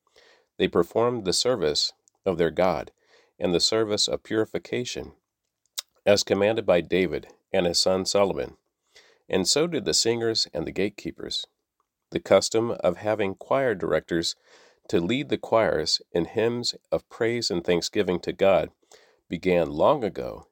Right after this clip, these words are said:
in the days of David and Asaph. So now, in the days of Zerubbabel and of Nehemiah,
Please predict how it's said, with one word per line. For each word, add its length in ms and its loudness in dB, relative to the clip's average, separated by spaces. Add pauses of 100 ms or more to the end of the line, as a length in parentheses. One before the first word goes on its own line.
in 160 0
the 80 4
days 340 2
of 140 -8
David 340 0
and 140 0
Asaph. 480 -2 (880)
So 200 4
now, 420 0 (140)
in 120 -2
the 80 2
days 400 2
of 160 0
Zerubbabel 680 0 (440)
and 320 2
of 240 -2
Nehemiah, 600 2